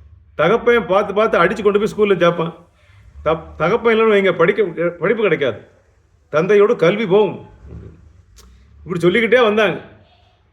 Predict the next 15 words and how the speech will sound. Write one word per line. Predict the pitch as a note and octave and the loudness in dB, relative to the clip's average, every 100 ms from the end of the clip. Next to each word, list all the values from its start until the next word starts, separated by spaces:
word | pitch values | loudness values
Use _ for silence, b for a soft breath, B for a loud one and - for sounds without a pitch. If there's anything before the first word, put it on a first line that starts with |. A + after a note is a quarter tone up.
| _ _ | _ _
கடைசியில | - D#3 G3+ B3+ | -4 0 0 0
சொன்னா, | - G#3+ A3+ G#3+ G3+ A#3 A3 G3+ - - | 0 0 2 2 2 2 -2 -8 -12 -2
"பொற்றாலியோடு | G#3+ - - G#3 A#3 A#3+ A#3 B3 | -2 -2 -2 0 2 2 2 2
யாவும் | G3+ E3+ A3+ A#3+ F3 | 2 2 2 0 0
போம்னு." | D#3 B2+ A#2+ - | -4 -4 -14 -18
மேல | - D#3+ F3+ | -4 -2 0
சொன்ன | G3 A3+ | 0 2
வரிசையை | E3 E3 G#3+ | 2 2 2
அடுக்கியிருக்கனே, | E3+ F3+ F#3+ F3+ F3+ A3 G3 E3 - _ _ _ _ | 2 0 -2 -2 0 0 -2 -8 -18 _ _ _ _
அது | - D3+ | -6 -2
எல்லாமே | E3+ G3 B3 C#4 | 0 2 0 0
சேர்ந்து | - A3+ C#4+ C4+ | 2 2 2 2
போயிருமுடா | A#3 A3+ | 0 2
பொண்டாட்டி | A3+ F#3 G3 G#3+ G3 | 0 0 0 0 0
போயிட்டான்னா. | F#3+ F3+ F3+ G3+ | -2 -2 -6 -10